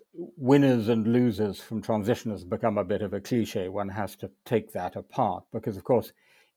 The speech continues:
in very important ways, everybody won. Unless you think political freedom, freedom of association, freedom of speech don't matter, everybody won. And also, being members of the European Union, if you want to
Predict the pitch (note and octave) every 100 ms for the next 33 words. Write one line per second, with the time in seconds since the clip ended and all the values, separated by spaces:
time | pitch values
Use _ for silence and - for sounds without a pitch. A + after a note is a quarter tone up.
0 | _ C#3+ A#2 A2+ D#3+ B2+ A#2 A#2 G#2+ A2
1 | G#2 G2+ G2 E3+ A#2+ G#2+ F#2+ F#2 F2+ F2+
2 | F2 - _ _ A#2 B2 B2+ B2+ A2 A#2+
3 | G2+ - - A2+ G#2+ G2+ F#2 A#2+ A2 G#2
4 | - A2+ G#2 G#2 G#2 A2+ G#2 A#2 G2+ G#2+
5 | - A#2 G2+ G2+ F#2+ - A#2+ G#2 - -
6 | - A2 A2 A2+ C3 G#2+ F2 F#2 F2+ -
7 | B2+ G2+ G#2 G2+ F#2 F#2 G2+ G2+ F#2 G2
8 | C#3 C#3 C3 C#3+ D#3+ - G#2+ F#2+ - _
9 | B2+ A2 A2+ A2+ G#2 G#2 G#2+ A2 G#2+ A2
10 | G#2 A#2 C#3+ A2 G#2 G#2 A#2+ G#2+ A2